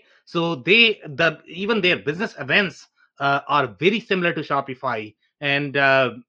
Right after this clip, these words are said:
Robert, I don't know if you remember from the Shopify discussion, and I don't recall what was their, uh, uh, programming language called, the, the, the scripting language they used to,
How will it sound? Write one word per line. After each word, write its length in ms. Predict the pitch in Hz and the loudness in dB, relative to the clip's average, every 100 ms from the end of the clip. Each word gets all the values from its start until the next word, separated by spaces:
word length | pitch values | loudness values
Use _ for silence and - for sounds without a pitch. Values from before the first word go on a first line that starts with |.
| _ _ _ - | _ _ _ -10
Robert, 500 | 139 196 180 139 139 | -2 0 2 0 0
I 80 | 147 | -2
don't 160 | 151 160 | -2 -2
know 80 | 160 | -4
if 140 | 147 | -4
you 120 | 143 | -6
remember 380 | 120 135 151 151 | -4 -4 -4 -6
from 200 | 139 139 | -6 -8
the 140 | 135 - - 147 | -8 -14 -14 -8
Shopify 580 | 143 143 139 135 131 123 - _ _ - - 117 | -8 -8 -6 -6 -4 -8 -14 _ _ -20 -14 -4
discussion, 560 | 190 - 220 160 156 151 | -2 0 -2 -2 -4 -4
and 160 | 160 | -2
I 100 | 151 | 4
don't 200 | 202 226 | 4 2
recall 460 | 151 131 160 170 147 - | -4 -2 2 2 0 -8
what 280 | 135 165 165 | -6 -6 -4
was 140 | 160 | -4
their, 400 | 143 147 139 131 | -2 -2 -2 -2
uh, 260 | 135 127 120 117 - - - - - 135 | -2 -2 -4 -8 -10 -12 -18 -12 -10 -2
uh, 200 | 131 127 | -2 -2
programming 560 | 151 147 151 143 143 135 | -4 0 0 0 -6 -4
language 360 | 135 135 131 | -2 -2 -4
called, 340 | - 127 120 113 - - | 0 0 0 -4 -14 -12
the, 160 | 139 135 | -6 -6
the, 180 | 120 127 | -4 -6
the 100 | 127 | -6
scripting 440 | 131 151 143 131 | -4 -8 -6 -4
language 280 | 117 117 107 | -4 -6 -4
they 80 | 123 | -4
used 240 | 120 - | -4 -6
to, 260 | 127 110 | -6 -6